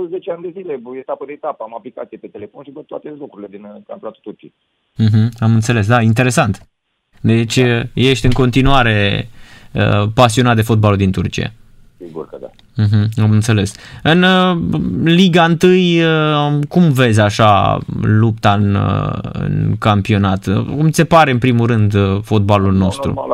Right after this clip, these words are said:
Speaker 1: ar trebui să, uh, fie o luptă în, uh, în doi, dar Craiova, dacă, bă, uh, mai transferă, bă, doi sau chiar trei jucători de, de valoare în perioada asta, să se integreze repede, poate intra oricând în, uh, în lupta pentru titlu. Sepsi, iarăși, o nucă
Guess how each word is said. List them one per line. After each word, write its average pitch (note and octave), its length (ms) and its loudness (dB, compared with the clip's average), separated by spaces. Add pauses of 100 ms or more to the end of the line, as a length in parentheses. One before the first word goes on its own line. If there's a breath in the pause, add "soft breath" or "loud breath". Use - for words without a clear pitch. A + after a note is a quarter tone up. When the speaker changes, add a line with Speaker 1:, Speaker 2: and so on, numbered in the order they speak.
Speaker 1:
ar A#2+ 120 -14
trebui A#2+ 300 -14 (120)
să, A#2 60 -14 (220)
uh, G#2+ 300 -10 (220)
fie G#2 120 -16
o G2 60 -10
luptă G2 280 -10 (240)
în, F#2+ 100 -14
uh, F2+ 340 -14 (100)
în F#2 240 -14
doi, C3 380 -2
dar - 300 -10
Craiova, A2+ 400 -8
dacă, G2+ 320 -10
bă, G#2 80 -12
uh, F#2+ 840 -10
mai F#2 140 -14
transferă, F#2 460 -8
bă, F#2 140 -12 (540)
doi F#2+ 380 -8
sau F#2 100 -4
chiar F#2 180 -6
trei F#2 200 -10
jucători E2+ 380 -8
de, F2 220 -8 (440 soft breath)
de F#2 120 -8
valoare G2 540 -2
în F#2 200 -14
perioada F#2 300 -8
asta, - 220 -10
să - 80 -20
se G2+ 60 -16
integreze F2+ 460 -14
repede, G2+ 300 -12
poate F#2+ 240 -12
intra F2+ 200 -10
oricând E2+ 340 -12
în, E2 140 -16 (160)
uh, D#2 80 -18 (240)
în E2 60 -12
lupta E2 220 -6
pentru D2 220 -14
titlu. - 320 -20 (280)
Sepsi, A#2 300 -4
iarăși, G2 480 -4
o F#2 80 -12
nucă F#2+ 320 -16